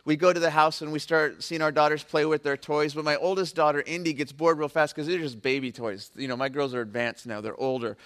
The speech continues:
so these are just baby toys. But my youngest daughter, Brooklyn, she finds this little baby toy, and she's just taken with it. And so she goes over to the corner of the room and just puts it on this little stool and starts playing with it for, like, an hour.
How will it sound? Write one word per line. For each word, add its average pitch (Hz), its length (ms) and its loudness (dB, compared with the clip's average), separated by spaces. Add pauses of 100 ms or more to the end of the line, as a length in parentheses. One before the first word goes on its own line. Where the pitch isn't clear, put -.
(240)
so - 80 -6
these 156 160 0
are - 20 -2
just 139 160 -2
baby 139 300 0
toys. 120 260 -6 (240)
But 156 140 2
my 160 120 2
youngest 170 360 -2
daughter, 160 200 2
Brooklyn, 147 380 -2
she 160 180 -6
finds 165 500 -2
this 160 160 -6
little 156 160 -2
baby 156 340 0
toy, 143 240 -2
and 131 100 -6
she's 160 240 -6
just - 240 -8
taken 143 440 -6
with 101 240 -14
it. 92 120 -20 (720)
And 139 120 -10
so 151 80 -2
she 180 240 -4
goes 185 240 2
over 180 240 2
to 170 120 -8
the 151 80 -4
corner 175 380 -2
of 160 140 -2
the 156 80 -4
room 165 240 -2
and 139 60 -4
just 139 160 -10
puts 170 200 -6
it 170 80 -6
on 165 140 0
this 156 180 -10
little 160 160 -2
stool 156 360 -2
and 143 60 -6
starts 151 240 -2
playing 165 340 -2
with 147 160 -4
it 123 100 -6
for, 143 100 -8
like, 143 160 0
an 123 160 -16
hour. 131 460 -4